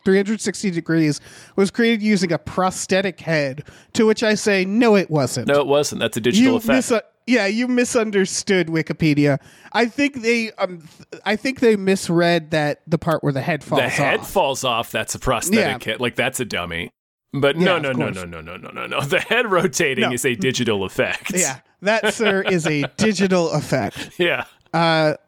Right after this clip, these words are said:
Speaker 1: so yeah,
Speaker 2: It's
Speaker 1: it,
Speaker 2: a
Speaker 1: it, so if
Speaker 2: very
Speaker 1: people
Speaker 2: obvious <laughs> one.
Speaker 1: Yeah.
Speaker 2: <laughs> I mean,
Speaker 1: Yes.
Speaker 2: it's, you know, it's, it looks
Speaker 1: It is,
Speaker 2: fine.
Speaker 1: dare I
Speaker 2: It
Speaker 1: say,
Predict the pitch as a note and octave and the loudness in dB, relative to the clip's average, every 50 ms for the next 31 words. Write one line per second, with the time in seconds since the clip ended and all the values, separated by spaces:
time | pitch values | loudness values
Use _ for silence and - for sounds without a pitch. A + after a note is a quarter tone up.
0 | _ - - - B3+ C4 C4+ C#4+ C#4+ B3 G#3 G3+ A3 A#3+ - - B3+ C4 A3+ - | _ -8 -2 0 0 2 2 2 2 2 0 0 2 2 2 2 0 -2 -2 0
1 | D4+ C4+ C4 - - A#3 B3 A#3 G#3+ C4 A#3 A3+ A3+ G#3 D3+ - D#3 C#3+ C3+ - | 2 2 4 4 4 4 4 4 6 4 4 6 4 2 2 -2 -4 -4 -2 -2
2 | - - E4 C#4 G3+ E3+ - - - - G3+ E3+ - - _ _ _ _ _ _ | -2 -2 -2 -2 -2 -2 -2 -4 -6 -6 -8 -8 -8 -14 _ _ _ _ _ _
3 | _ _ _ - F3 A3 G#3 D#3 - - - _ - E4 - - _ - G3 - | _ _ _ 0 2 2 2 2 -2 -6 -10 _ -10 -10 -10 -8 _ -10 -8 -8
4 | - - _ - - _ _ - A#3 - _ - - - - - A#3+ - G#3+ G#3+ | -8 -12 _ -20 -20 _ _ -6 -6 -6 _ -18 -18 -16 -14 -8 -4 -2 -2 2
5 | A3+ G#3+ G#3+ - A#3 G#3+ G#3 - B3+ A#3+ C#4 D#4 C#4+ B3 A3 A3+ A#3 A3+ F#3 D#3+ | 2 2 2 4 2 0 0 -2 -2 -4 -2 0 2 2 2 4 2 2 0 0
6 | D3 - B3+ A3+ A3 B3+ C4+ C#4 C4+ C4+ B3+ B3+ - - D#4 D#4+ - B3 B3 A#3+ | -2 0 0 0 0 2 2 2 4 4 4 4 4 4 4 4 4 2 2 2
7 | A3+ A3 A3 A3+ - - A3+ A3+ G#3+ G#3 G3+ G3+ G3 F3 | 2 2 0 0 0 2 2 4 4 4 4 2 2 0